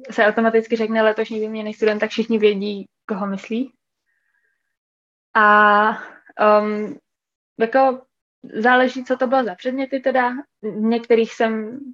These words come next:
byla v pohodě, protože už jsem třeba tu látku znala z Česka. A v některých i teď vůbec nevím, o čo-, o, o čem se jako mluví.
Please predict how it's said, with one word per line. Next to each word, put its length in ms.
byla 260
v 100
pohodě, 360
protože 440
už 80
jsem 140
třeba 240
tu 100
látku 300
znala 240
z 80
Česka. 560
A 260
v 60
některých 540
i 100
teď 280
vůbec 360
nevím, 320
o 100
čo-, 220
o, 520
o 40
čem 200
se 140
jako 180
mluví. 580